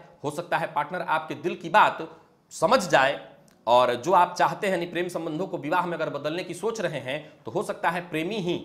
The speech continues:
अपनी तरफ से पहल इस बात को, क्यों लेकर के करे। लव लाइफ बहुत अच्छी है। दाम्पत्य जीवन सामान्य। और विद्यार्थी वर्ग की बात करूं तो मानसिक तनाव रहने वाला है, पढ़ाई में सहयोग नहीं मिलने से आज आप दुखी रहेंगे।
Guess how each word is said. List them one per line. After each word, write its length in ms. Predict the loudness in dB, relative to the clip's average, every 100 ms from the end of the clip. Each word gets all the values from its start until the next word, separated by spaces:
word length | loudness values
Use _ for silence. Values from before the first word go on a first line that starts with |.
| -10 -4
अपनी 260 | -4 -2 -6
तरफ 220 | -4 -4
से 80 | -6
पहल 240 | -6 -6
इस 140 | -6 -4
बात 200 | -4 -4
को, 60 |
क्यों 220 | -10 -6 -4
लेकर 200 | -4 -8
के 120 | -8
करे। 340 | -6 -6 -8 -18 _ _ _ _ _ -4
लव 180 | -2 0
लाइफ 220 | -2 -4
बहुत 200 | -4 -4
अच्छी 240 | -4 -6 -2
है। 320 | -2 -2 -14 _ _ _ _ _ _ 6
दाम्पत्य 440 | 8 8 2 -4
जीवन 240 | -6 -4 -2
सामान्य। 380 | 2 2 2 0
और 200 | -4 -4
विद्यार्थी 440 | -2 2 2 2
वर्ग 160 | -6 -4
की 80 | 2
बात 200 | 2 2
करूं 200 | -2 -4 -6 -16 _
तो 80 | -4
मानसिक 640 | -2 2 2 2 -4 -8 -2
तनाव 300 | 2 4 4
रहने 240 | 4 0
वाला 240 | 2 4 4
है, 100 | 2
पढ़ाई 320 | 0 2 2
में 100 | 0
सहयोग 400 | -4 -2 -2 -2
नहीं 260 | -2 -2 -2
मिलने 260 | 0 0
से 120 | -2 -4
आज 240 | 0 2
आप 140 | 0 -2
दुखी 260 | -8 -4
रहेंगे। 380 | 0 0 0 -2